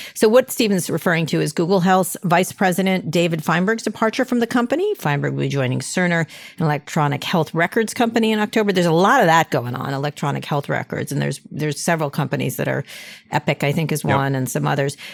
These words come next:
Speaker 1: So health tech is still something to be bullish on. Scott always says investors should be looking for every opportunity to get between the intersection of technology and healthcare. But the, but, uh, but Stephen's right, uh, Andrew. According to a report by Deloitte,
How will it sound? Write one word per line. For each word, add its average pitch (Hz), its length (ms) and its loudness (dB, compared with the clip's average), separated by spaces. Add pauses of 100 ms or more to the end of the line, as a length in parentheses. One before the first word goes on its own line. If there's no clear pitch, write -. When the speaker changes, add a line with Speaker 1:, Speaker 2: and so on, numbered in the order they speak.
Speaker 1:
So 196 240 2
health 294 280 2
tech 196 340 2
is 185 380 0
still 381 240 2
something 214 200 2
to 170 60 2
be 165 80 2
bullish 165 380 0
on. 160 160 0
Scott 160 320 0
always 156 180 0
says 151 200 -2
investors 147 400 -2
should 139 160 -4
be 147 60 0
looking 143 200 -2
for 156 100 -2
every 151 240 2
opportunity 143 440 0
to 139 40 -2
get 143 160 -2
between 135 280 -2
the 127 100 -2
intersection 139 440 -4
of 139 60 -8
technology 139 540 -4
and 147 100 -2
healthcare. 294 380 0
But 202 140 0
the, 202 580 -2
but, 190 200 0 (360)
uh, 180 240 2 (100)
but 180 220 0
Stephen's 220 400 0
right, 285 320 0
uh, 165 360 2
Andrew. 175 380 0 (300)
According 202 280 2
to 196 80 2
a 180 40 4
report 175 340 0
by 151 240 2
Deloitte, 175 500 0